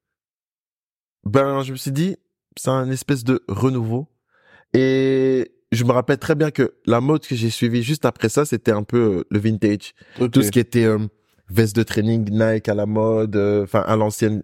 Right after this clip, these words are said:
Speaker 1: années quatre-vingts,
Speaker 2: Ouais.
Speaker 1: années quatre-vingt, les vestes Adidas. Euh, genre, tu mettais des jeans, tu les pliais bad vraiment bien haut et tu mettais des chaussettes longues Adidas comme ça, <laughs> tu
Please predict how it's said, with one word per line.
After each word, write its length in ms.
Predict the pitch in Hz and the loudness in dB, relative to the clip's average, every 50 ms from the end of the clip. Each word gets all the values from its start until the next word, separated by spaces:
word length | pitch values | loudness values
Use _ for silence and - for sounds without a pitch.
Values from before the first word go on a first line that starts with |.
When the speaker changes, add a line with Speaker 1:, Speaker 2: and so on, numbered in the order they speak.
| _ - | _ -2
Speaker 1:
années 200 | 98 104 107 101 | 0 0 0 0
quatre-vingts, 420 | - 110 104 - 110 107 117 117 | -2 -2 -2 -2 -2 0 0 2
Speaker 2:
Ouais. 80 | 113 107 | 2 2
Speaker 1:
années 80 | 107 | 0
quatre-vingt, 400 | 110 110 107 113 117 117 117 110 | 0 0 0 0 0 0 -2 -2
les 100 | 98 107 101 92 | -2 -4 -2 0
vestes 240 | 90 110 110 - - - | 0 0 -2 -2 -2 -2
Adidas. 640 | 107 107 110 113 110 120 117 120 120 113 - - - - - - - - - - - - | -2 0 0 0 0 0 0 0 -2 -4 -8 -12 -20 -20 -20 -20 -20 -20 -18 -6 0 2
Euh, 580 | 110 113 113 113 113 113 113 110 110 110 104 - | 2 4 4 2 2 2 2 2 0 -2 -2 -2
genre, 240 | - 107 131 117 - | -2 0 0 -2 -2
tu 120 | - 123 | 0 0
mettais 260 | 117 117 113 - 123 | 2 2 2 2 0
des 160 | 113 120 117 110 | 2 2 0 0
jeans, 340 | 107 120 139 151 156 165 165 - - - - - _ - | 2 2 2 2 2 0 -2 -6 -10 -20 -20 -20 _ -2
tu 180 | - 123 120 | 0 0 2
les 160 | 117 117 117 110 | 2 2 0 0
pliais 440 | - _ - 131 131 127 135 139 131 | -2 _ -4 -2 0 2 2 2 0
bad 640 | 123 120 110 110 110 110 - 190 160 180 175 147 | -2 -6 -10 -8 -4 -2 0 0 0 0 -4 -4
vraiment 420 | 135 123 127 123 147 147 147 156 156 | -4 -4 -2 0 0 0 0 -2 -2
bien 360 | 147 135 143 165 220 208 185 - - | -4 -2 0 2 2 2 2 2 2
haut 260 | 170 170 175 196 202 - - - - - | 2 4 4 2 0 -4 -12 -8 -2 -2
et 80 | 139 | -2
tu 100 | - - 151 | 0 2 2
mettais 200 | 156 147 151 143 | 2 2 2 0
des 140 | 143 143 | 0 -2
chaussettes 460 | 135 - - 147 - - 156 143 127 143 | -4 -4 -4 -2 0 0 0 0 0 -2
longues 760 | 147 147 160 180 214 247 277 - 427 247 214 180 156 - - - | -2 0 0 0 0 0 0 0 0 0 -2 -4 -6 -6 -4 -2
Adidas 440 | 147 156 160 175 170 170 156 151 - | -2 -2 0 2 2 2 2 0 0
comme 160 | 170 160 160 | -2 -2 0
ça, 140 | 143 151 151 | 0 -2 -2
<laughs> 340 | 120 - - 554 - 202 165 | -2 -4 -6 -2 -2 -2 -2
tu 220 | - - 143 151 | -2 -2 -2 -2